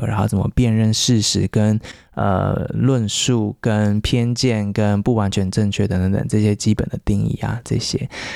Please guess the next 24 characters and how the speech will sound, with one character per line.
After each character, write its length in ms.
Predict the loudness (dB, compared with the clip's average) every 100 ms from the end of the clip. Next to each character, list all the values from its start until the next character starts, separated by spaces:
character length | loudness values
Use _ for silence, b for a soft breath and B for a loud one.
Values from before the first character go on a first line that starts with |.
| B B
然 160 | 0
后 140 | 2 2
你 60 | 0
就 40 |
可 120 | 0
以 60 | 0
变 180 | 0 0
成 100 | 2
一 80 | 2
个 80 |
参 300 | 2 2 2
与 100 | 2
者， 200 | 2 0
你 60 | 0
就 40 |
可 60 | 2
以 20 |
变 160 | 2 2
成 80 | 0
一 20 |
个 60 | -2
贡 220 | -2 -2
献 260 | -2 -2 -2
者。 140 | -6